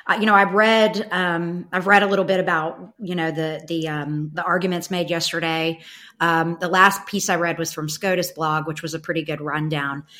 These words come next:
And it seemed to me that both the, uh, the dissenting judges, the scotus justices, and the arguments from the, um, the,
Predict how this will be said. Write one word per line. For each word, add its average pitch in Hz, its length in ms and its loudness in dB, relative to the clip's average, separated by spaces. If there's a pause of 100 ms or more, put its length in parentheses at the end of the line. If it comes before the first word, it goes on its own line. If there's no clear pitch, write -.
(120)
And 190 120 -2
it 196 40 -2
seemed 370 260 2
to 277 100 2
me 277 180 4
that 196 340 2
both 208 280 0
the, 170 400 -2 (320)
uh, 170 300 2 (100)
the 180 80 -2
dissenting 254 540 2
judges, 175 640 -2
the 156 100 -8
scotus 180 460 -2
justices, 139 800 -8 (360)
and 254 300 6
the 208 160 2
arguments 196 520 0
from 165 600 -2
the, 156 400 -2
um, 147 580 -6 (380)
the, 160 680 -4